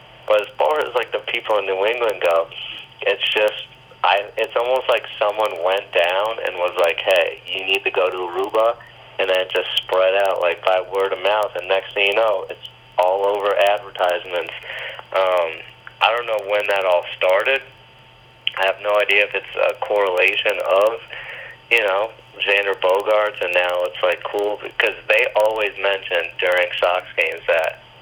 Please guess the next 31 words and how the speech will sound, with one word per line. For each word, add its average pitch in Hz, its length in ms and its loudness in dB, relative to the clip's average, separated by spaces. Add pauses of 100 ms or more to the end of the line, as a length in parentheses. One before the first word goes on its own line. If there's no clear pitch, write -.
(180)
Xander's 90 420 0 (100)
from 92 180 2
Aruba. 113 580 0 (480)
So, 90 440 2 (100)
you 117 80 2
know, 92 120 2
I 87 180 0
think 120 160 0
it's 113 160 -2
kinda 113 180 2
like 107 160 -2
a - 60 0
perfect 101 540 -2
storm 98 480 2
that, 87 360 0 (680)
you 107 100 2
know, 87 220 2
he 107 160 0
comes 104 460 0 (120)
to 110 60 2
the 101 160 2
Red 113 220 2 (100)
Sox, 113 440 0
and 92 160 -8
now 90 260 2
everyone's, 92 520 -2
like, 87 240 0
more 92 220 0
and 92 100 -6
more 90 220 2
interested. 107 580 -2